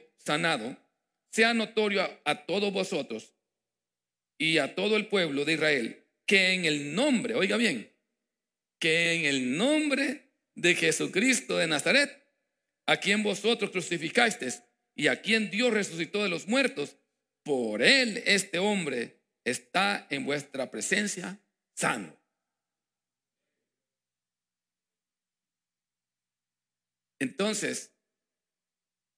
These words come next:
por eso que cuando nosotros oramos o hacemos cualquier cosa, decimos,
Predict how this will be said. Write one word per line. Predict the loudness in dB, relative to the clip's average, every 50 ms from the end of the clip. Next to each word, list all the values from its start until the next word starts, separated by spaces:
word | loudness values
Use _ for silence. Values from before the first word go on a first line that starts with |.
| _ _ _ _ _ _ _ _ _ _ _ _ _ _ _ _ _ _ _ _ _ _ _ _ _ _ _ _ _
por | -4 -2 -2
eso | -2 -2 -4 -2
que | -2 -4 -4
cuando | -4 -6 -6 -6
nosotros | -6 -8 -6 -8 -8 -6 -6 -6 -6 -6 -10 -14 _ _ _ _ _ _
oramos | -8 -8 -6 -6 -4 -4 -2 -4 -4 -6 -10 -14 -16 -20 -20 _ _ _ _ _ _ _ _ _ _ _ _ _ _ _ _ _ _
o | -6 -4
hacemos | -4 -6 -6 -8 -6 -6 -6 -8 -8
cualquier | -8 -8 -10 -8 -4 -4 -4 -4 -4
cosa, | -6 -6 -6 -6 -8 -10 -14 -16 _ _ _ _ _ _ _ _ _ _ _ _ _
decimos, | -10 -10 -8 -6 -6 -6 -6 -8 -10 -12